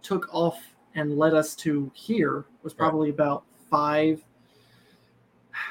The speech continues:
Speaker 1: five years ago or so, 'cause I've been writing scripts for, like, twenty years now. Uh, but, but nothing ever became comic books. But
Speaker 2: Right.
Speaker 1: within, uh, about five years ago,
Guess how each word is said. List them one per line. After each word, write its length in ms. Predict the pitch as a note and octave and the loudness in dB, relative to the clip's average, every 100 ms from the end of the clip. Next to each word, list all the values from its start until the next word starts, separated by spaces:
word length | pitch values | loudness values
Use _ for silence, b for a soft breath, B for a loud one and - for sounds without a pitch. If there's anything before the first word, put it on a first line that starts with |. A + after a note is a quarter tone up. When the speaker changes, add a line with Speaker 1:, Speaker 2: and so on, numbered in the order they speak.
| B | B
Speaker 1:
five 240 | - F3+ F#3+ | 0 2 2
years 220 | G3+ G#3 | -2 -2
ago 120 | G#3 | -2
or 120 | G3+ G3 | -2 -2
so, 140 | G3+ | -2
'cause 140 | G#3 | 0
I've 100 | C4 | 0
been 120 | D4 G3 | 2 2
writing 200 | D#3+ D#3 | 2 0
scripts 560 | - F3+ E3 - - _ _ _ _ _ _ _ _ _ _ _ | -2 -2 -2 -6 -16 _ _ _ _ _ _ _ _ _ _ _
for, 220 | - E3 | -8 -4
like, 220 | D#3 E3+ - _ | -4 -6 -10 _
twenty 400 | - F3+ D#3+ D3 | -8 -2 0 0
years 400 | C#3+ C#3 D3 - | -4 -6 -8 -14
now. 220 | - - _ _ _ _ | -18 -20 _ _ _ _
Uh, 240 | D#3 D3+ D#3+ - | -2 0 -2 2
but, 300 | D#3+ D#3 - | 2 2 -2
but 100 | F3 | 0
nothing 260 | F3 F3+ E3+ | 2 4 4
ever 160 | E3 | 2
became 380 | D3 D#3 D3+ C#3 | 0 -2 -4 -6
comic 480 | - - E3+ C#3+ - | -6 0 0 0 -4
books. 360 | - - - - | -8 -8 -8 -6
But 180 | D#3+ D3 | 0 2
Speaker 2:
Right. 100 | A2 | 2
Speaker 1:
within, 360 | D#3+ F3 F3+ E3+ | 2 4 4 2
uh, 380 | E3 D#3 D3 - | 4 4 2 -2
about 280 | - D#3 - | -2 -2 0
five 240 | - E3 D#3 | 4 4 4
years 260 | D#3 D#3+ | 4 2
ago, 380 | D#3+ D#3 C#3 C3+ | 2 2 0 -2